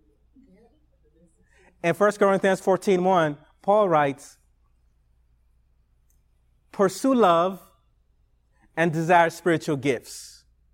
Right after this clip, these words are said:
especially that you may prophesy," but I want to focus on the first pa-, part. "Pursue love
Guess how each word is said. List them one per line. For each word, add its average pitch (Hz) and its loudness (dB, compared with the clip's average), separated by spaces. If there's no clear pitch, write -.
especially 185 -2
that 160 2
you 180 -2
may 160 0
prophesy," 156 -2
but 143 -2
I - 0
want 156 0
to - -14
focus 160 -2
on 143 -4
the 131 -8
first 165 -2
pa-, 110 -8
part. 139 0
"Pursue 202 -2
love 170 0